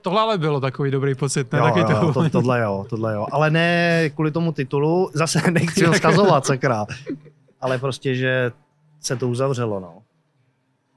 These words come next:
Speaker 1: Tak ono už stačí říct, jak jsi říkal, ne? Že tvoje pět let zpátky, jako tvoje alter ego by prostě svoukl-, ty, ty by si svoukl tvoje alter ego z pět let zpátky, to už je ono,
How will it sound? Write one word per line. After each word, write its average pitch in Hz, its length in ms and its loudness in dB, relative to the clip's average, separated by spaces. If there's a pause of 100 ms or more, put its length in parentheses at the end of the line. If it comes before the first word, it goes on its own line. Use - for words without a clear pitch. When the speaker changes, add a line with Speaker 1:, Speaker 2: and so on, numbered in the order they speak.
Speaker 1:
Tak 156 180 -4
ono 160 180 -2
už 147 60 -4
stačí 165 260 -4
říct, 147 180 -4
jak 151 100 -2
jsi 151 120 -6
říkal, 131 360 -4
ne? 120 80 -2
Že 131 180 -4 (600)
tvoje 156 220 0
pět 151 260 -2
let 160 120 0
zpátky, 151 420 -2
jako 147 200 -2
tvoje 151 180 -2
alter 143 260 0
ego 147 180 -2
by 143 140 -2
prostě 147 260 -4
svoukl-, 143 360 -6 (200)
ty, 156 240 0
ty 160 100 -4
by 156 100 0
si 147 100 -2
svoukl 151 280 -2
tvoje 160 180 0
alter 147 260 0
ego 147 120 -2
z - 40 -8
pět 156 160 -6
let 151 120 -4
zpátky, 143 340 -4
to 165 160 -4
už 160 120 -2
je 165 80 -2
ono, 135 320 -4